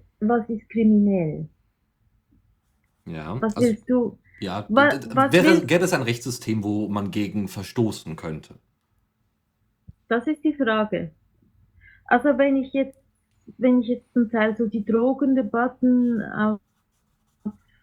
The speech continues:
Speaker 1: Diaspora verfolge, denke ich mir, äh, sind das la-, sind wir alle kriminell.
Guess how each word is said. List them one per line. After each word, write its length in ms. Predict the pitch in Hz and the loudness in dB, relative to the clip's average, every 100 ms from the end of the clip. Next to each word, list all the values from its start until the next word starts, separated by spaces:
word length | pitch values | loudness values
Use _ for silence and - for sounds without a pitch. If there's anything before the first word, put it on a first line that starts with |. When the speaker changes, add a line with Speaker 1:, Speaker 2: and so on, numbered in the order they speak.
| _ _ _ _ _ _ _ _ - - - - | _ _ _ _ _ _ _ _ -20 -14 -14 -12
Speaker 1:
Diaspora 1000 | - - 240 254 247 226 220 208 147 - - - _ _ _ _ _ _ _ _ _ _ _ _ _ _ | -12 0 2 4 2 2 0 -2 -4 -8 -14 -20 _ _ _ _ _ _ _ _ _ _ _ _ _ _
verfolge, 840 | - 226 202 208 226 254 254 240 226 | 0 0 2 2 4 4 2 -2 -2
denke 300 | 226 226 233 | -2 0 -2
ich 100 | 208 | 2
mir, 420 | 220 226 220 208 | 2 4 0 0
äh, 140 | - 208 | -2 -2
sind 200 | 214 208 | 0 0
das 140 | 202 | 0
la-, 240 | 190 - - - | -2 -2 -8 0
sind 160 | 214 | 2
wir 160 | 202 208 | 4 2
alle 240 | 202 233 | 0 0
kriminell. 680 | 226 214 202 185 185 226 392 | 0 2 2 2 0 -2 -2